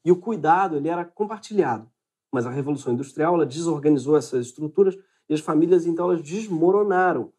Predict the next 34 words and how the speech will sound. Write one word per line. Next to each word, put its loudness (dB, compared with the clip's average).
Em -2
países 0
europeus, 4
mulheres 2
e -14
crianças -2
foram 0
trabalhar -2
nas -2
fábricas 0
com -8
salários 0
de -16
fome -2
e 0
a 4
sociedade -2
foi -8
pro -12
vinagre. -4
Então, -4
foi 4
ganhando -2
força -6
a -2
ideia -2
de -8
que -8
a -6
família, -2
ela -4
precisava -4
ser -14
preservada -6